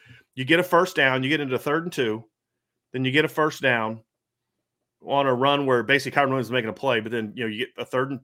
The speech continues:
you get a hold by Josh Lugg, puts you back ten yards, and then you throw an incomplete pass.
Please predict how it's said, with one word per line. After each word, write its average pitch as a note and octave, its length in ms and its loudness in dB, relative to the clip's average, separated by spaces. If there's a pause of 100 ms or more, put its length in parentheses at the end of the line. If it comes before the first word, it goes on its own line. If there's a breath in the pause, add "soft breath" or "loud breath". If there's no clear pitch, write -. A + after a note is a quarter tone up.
you B2+ 100 -14
get B2 140 -4
a - 20 -6
hold C#3+ 400 -2 (120)
by - 120 -4
Josh A#2+ 320 0
Lugg, C#3 440 0
puts C3 180 -6
you B2 60 -8
back A#2+ 200 -2
ten B2+ 200 -2
yards, A#2+ 480 -2
and A#2 120 -8
then A2 300 -6 (500)
you A#2 60 -12
throw C3+ 160 -2
an B2+ 60 -2
incomplete C3 380 -6
pass. G#2 440 -6